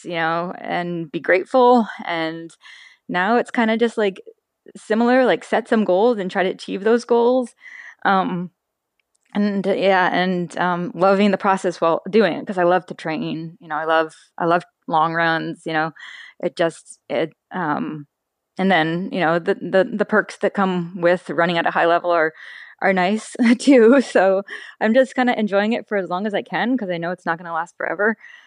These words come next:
And, um, and yeah, I, you know, I, I don't think I ever you know, have major, um, like, place goals. I'll kinda have that, but a lot of the time it's,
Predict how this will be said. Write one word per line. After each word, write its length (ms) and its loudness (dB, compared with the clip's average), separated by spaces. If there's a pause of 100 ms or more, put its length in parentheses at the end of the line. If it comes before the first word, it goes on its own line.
(200)
And, 460 -2
um, 500 -2 (320)
and 440 -6 (400)
yeah, 460 -2
I, 300 4 (580)
you 80 2
know, 80 4
I, 260 2
I 120 4
don't 300 4
think 160 6
I 360 4
ever 440 2 (560)
you 80 -4
know, 180 -6 (260)
have 420 0
major, 840 -2 (540)
um, 500 -2 (680)
like, 220 -4
place 440 0
goals. 540 2
I'll 100 2
kinda 840 4
have 240 -4
that, 220 0
but 140 2
a 80 2
lot 220 2
of 80 0
the 80 -4
time 220 -2
it's, 260 -12